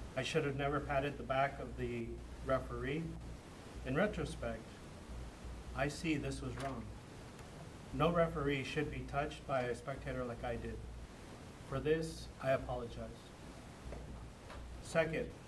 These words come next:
referencing the fact that I was a school board member to the referees was the wrong thing to do. I didn't intend to exert control or influence by stating that I was a school board member.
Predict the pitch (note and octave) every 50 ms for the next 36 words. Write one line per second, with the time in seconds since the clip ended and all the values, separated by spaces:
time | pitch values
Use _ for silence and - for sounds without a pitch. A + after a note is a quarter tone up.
0 | - - - - - - - C#3 D3+ F3 - - G#3 F#3 F3 - - F#3 F3 D#3+
1 | D3+ C3+ A#2+ - - D3 D3 D3+ D3 C#3+ C3+ - - - C3+ C3 C3 C#3 C#3+ C#3+
2 | C3+ - C3+ A#2+ A#2 - - - - D#3 D#3+ D#3 - - C3 C3 B2+ B2 B2 -
3 | C3+ C#3+ D3 C#3 B2 A#2+ A#2 A#2 - - - - - - - - - - - -
4 | G3 G3+ A3 E3+ D3+ C#3 - - C3 B2+ B2+ C3 C3 C3+ C3+ C3+ C3+ - - -
5 | - - - - C3 C3 B2 C#3+ C#3 B2+ C3+ C#3+ C#3+ C#3 C3+ - C3+ C3+ C3 -
6 | - C3 A#2+ B2 B2 A#2+ A#2 G#2+ G#2+ - - - - - - - - - - -
7 | - - - - - - - C#3 C#3 D3+ F3 F#3 G3+ G3+ F3 D3 C#3 - - -
8 | D3+ D3+ D3 C#3+ C3+ B2 A#2 A2+ - - - - - - - - - - - -
9 | - - - - - - - - - - - C#3+ C3+ - - D#3 D#3 D3+ D#3 C#3
10 | B2 - - - D#3 D3 D3 C#3+ C#3+ C#3+ C#3 C3+ - - - - - - - C3
11 | C3+ C3+ C#3+ C#3 C3+ - C3+ - C3+ C3+ C3 C3 B2+ B2+ - - B2 C3 C#3 C#3
12 | C3+ - - D3+ C3+ C3 B2+ B2+ B2 A#2 A#2 A#2 A2+ A#2 A#2+ A#2+ A#2 A#2 - -
13 | - B2 A2 A#2 B2 A2+ B2 C#3+ D3 C#3+ A#2+ A2